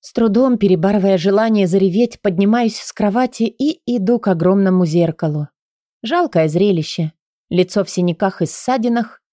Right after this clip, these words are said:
как и руки с ногами. Нехило меня так помотало. Опускаюсь взглядом ниже и краснею от открывшегося вида на распухшие половые губы и сперму, что стекает по бедру. Кем я стала?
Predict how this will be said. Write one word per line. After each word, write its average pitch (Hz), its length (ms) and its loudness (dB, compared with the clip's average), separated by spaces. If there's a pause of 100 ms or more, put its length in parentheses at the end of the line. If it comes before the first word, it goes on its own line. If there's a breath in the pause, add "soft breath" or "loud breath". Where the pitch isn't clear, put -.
(280)
как - 260 -4
и 285 80 2
руки 202 280 0
с - 140 -4
ногами. 165 640 0 (400)
Нехило 175 580 0
меня 190 300 2
так 196 260 -4
помотало. 185 720 0 (560)
Опускаюсь 170 600 0
взглядом 180 600 2
ниже 202 300 2
и 185 40 2
краснею 208 680 0
от 175 120 0
открывшегося 196 760 -2
вида 190 420 0 (320)
на 208 100 2
распухшие 220 600 -2
половые 214 400 0
губы 202 440 0
и 214 60 2
сперму, 185 600 -2 (260)
что - 200 -6
стекает 214 520 -2
по 185 100 0
бедру. 175 440 0 (840)
Кем 320 160 -4
я 285 160 -2
стала? 233 520 -2